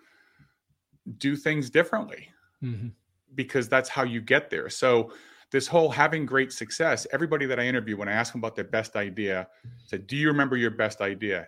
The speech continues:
Speaker 1: Every single one of them looked at me like I was crazy. Thinking, I mean, do I remember my best idea? Of course I remember my best idea. It's why, you know, it's what I've won all these awards for. It's why I have this house or
Speaker 2: Right.
Speaker 1: this lake house or this plane or whatever it is.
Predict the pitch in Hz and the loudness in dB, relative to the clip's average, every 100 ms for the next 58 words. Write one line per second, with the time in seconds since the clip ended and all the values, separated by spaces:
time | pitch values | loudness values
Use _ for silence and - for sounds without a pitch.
0 | - 131 175 196 175 156 127 110 117 120 | -4 0 0 0 2 2 2 0 -2 -2
1 | 113 117 110 107 117 131 - 98 95 90 | -4 -2 -2 0 0 -2 -4 -4 -4 -10
2 | 107 - - 104 107 - _ - 147 90 | -12 -16 -20 -12 -12 -12 _ -18 -14 -12
3 | - 98 98 98 92 90 95 90 85 90 | -6 -4 -4 -8 -8 -8 -8 -6 -6 -6
4 | 95 95 - 180 139 107 95 90 85 80 | -6 -6 0 0 2 0 0 -4 -6 -8
5 | - 80 82 80 78 - 107 110 110 107 | -8 -10 -8 -8 -10 -4 2 4 4 0
6 | - _ - _ - _ - 123 - 104 | -6 _ -20 _ -20 _ -12 -10 -10 -4
7 | 110 107 107 113 110 110 113 139 170 165 | 0 0 2 2 2 2 2 6 6 4
8 | 101 92 98 104 107 110 98 98 - 156 | -2 -2 2 2 2 0 -2 -4 -2 0
9 | 110 135 139 135 127 131 110 - 92 - | 4 4 2 2 -2 0 -2 -2 -8 -10
10 | - 143 117 90 90 101 104 104 156 113 | -6 -2 -2 -2 -2 -2 0 0 0 -2